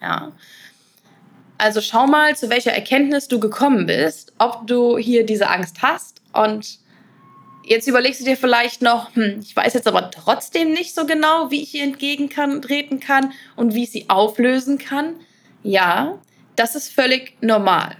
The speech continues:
Für den Moment ist es erstmal wichtig, dass du erkennst, dass diese Angst dich in deinem finanziellen Erfolg unangenehm behindert oder überhaupt mal anzufangen mit deinen Finanzen.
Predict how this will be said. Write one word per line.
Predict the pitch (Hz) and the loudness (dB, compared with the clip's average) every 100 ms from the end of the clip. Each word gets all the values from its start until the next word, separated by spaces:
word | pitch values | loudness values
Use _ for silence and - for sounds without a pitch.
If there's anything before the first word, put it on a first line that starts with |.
| _ | _
Für | - 214 | 0 2
den | 214 | 2
Moment | 208 202 208 339 480 - _ _ _ | 2 2 2 0 -4 -14 _ _ _
ist | 247 262 | -6 -6
es | - | -4
erstmal | 202 294 - 330 | 0 0 2 0
wichtig, | 247 269 262 - | 0 -2 -2 0
dass | 294 - | -2 0
du | - | -2
erkennst, | 175 208 202 254 - | -2 -2 -2 -4 -10
dass | 208 233 247 | 0 0 2
diese | 262 214 214 | 0 0 0
Angst | 196 233 311 - - 214 | 0 0 -2 -6 -10 -2
dich | 247 285 - - _ _ _ _ _ _ - | -2 -2 -10 -20 _ _ _ _ _ _ -2
in | 220 | 2
deinem | 214 214 208 | 4 2 -2
finanziellen | - 294 339 277 226 220 | 0 0 2 2 2 2
Erfolg | 208 - 214 220 214 | -2 2 2 2 0
unangenehm | 247 247 226 202 196 190 | 2 4 4 2 0 -2
behindert | 180 180 214 170 - | -2 2 2 2 2
oder | 202 185 | 0 0
überhaupt | 196 190 190 190 - - | 2 2 2 0 -6 -8
mal | 180 180 | -4 -2
anzufangen | 190 202 190 - 160 160 | -2 -4 -6 -6 -6 -6
mit | - | -8
deinen | - - | -10 -10
Finanzen. | - - - - - | -14 -14 -14 -18 -20